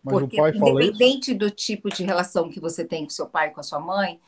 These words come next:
Speaker 2: você, você que eu digo é você indivíduo, né? A gente acaba tendo a necessidade de atingir expectativas de pai e mãe, entendeu?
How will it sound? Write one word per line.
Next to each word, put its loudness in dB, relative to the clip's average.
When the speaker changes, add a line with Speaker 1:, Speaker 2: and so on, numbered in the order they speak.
Speaker 2:
você, 2
você 0
que -6
eu -6
digo -4
é -2
você -6
indivíduo, -6
né? -2
A 0
gente -6
acaba -2
tendo -8
a 0
necessidade 0
de -6
atingir 0
expectativas -4
de -10
pai -2
e -10
mãe, -10
entendeu? -4